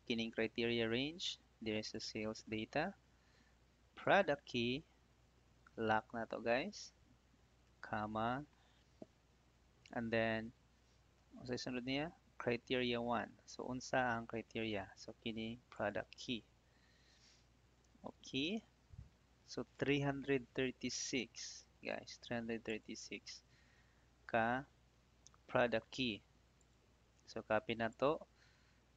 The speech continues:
Na ay, ah,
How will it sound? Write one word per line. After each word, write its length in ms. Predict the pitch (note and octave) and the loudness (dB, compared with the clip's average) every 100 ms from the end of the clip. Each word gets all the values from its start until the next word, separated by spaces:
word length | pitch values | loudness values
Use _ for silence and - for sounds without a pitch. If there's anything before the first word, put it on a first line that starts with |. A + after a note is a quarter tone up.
| - | -4
Na 160 | A2+ - | -4 -2
ay, 400 | - G#2+ G#2+ A2+ - - - - - - _ - _ _ _ _ - - - - _ _ - - _ _ - - _ - _ - - - | -2 -2 -2 -4 -10 -20 -20 -20 -20 -20 _ -20 _ _ _ _ -20 -20 -20 -20 _ _ -20 -20 _ _ -20 -20 _ -20 _ -20 -20 -4
ah, 640 | G2+ G#2 G2+ G2+ G2 G2 | 2 4 4 2 0 -2